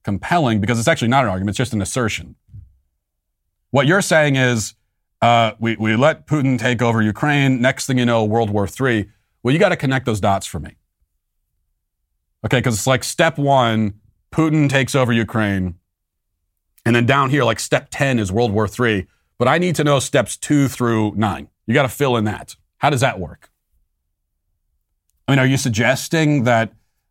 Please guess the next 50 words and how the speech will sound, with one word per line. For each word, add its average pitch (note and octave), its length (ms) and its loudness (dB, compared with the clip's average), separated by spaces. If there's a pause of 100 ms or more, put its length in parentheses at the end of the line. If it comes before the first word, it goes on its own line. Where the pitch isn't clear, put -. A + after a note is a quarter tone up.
(140)
Putin C#3+ 340 2
takes B2+ 240 0
over C3 120 2
Ukraine B2 680 0
and G#2+ 280 0
then A2+ 140 2
keeps A#2+ 300 -4
going, A#2 340 2
and A2 80 0
next A#2+ 200 -2
thing B2 120 0
you A#2 60 0
know, A#2+ 340 0 (320)
he's C3+ 140 0
trying B2 260 2
to C3 80 0
invade A#2+ 460 0
the A2+ 60 2
United A#2+ 300 0
States A#2 380 -2
and A2+ 80 -2
take B2 220 -2
us - 200 -2
<laughs> E3 60 2
over B2+ 160 -2
too? B2+ 320 -4 (380)
Is, G#2 240 -4 (160)
is G#2+ 240 0
that A#2+ 180 0
your D3+ 220 -2 (160)
concern? G3+ 500 0 (1080)
Well, B2+ 220 2
I C3+ 80 4
don't D#3 120 2
know, F#3+ 140 2
but F#2 100 -4
you G#2+ 80 0
have C3+ 180 2
to B2 60 -4
explain A#2+ 300 -4
that D#2 160 -8
to - 80 -20
me. - 60 -20 (1080)
Because D3 200 0
I D3 80 4
have, E3 320 0
I D3 100 4
have F3+ 200 2
heard A3 240 0
this - 340 -16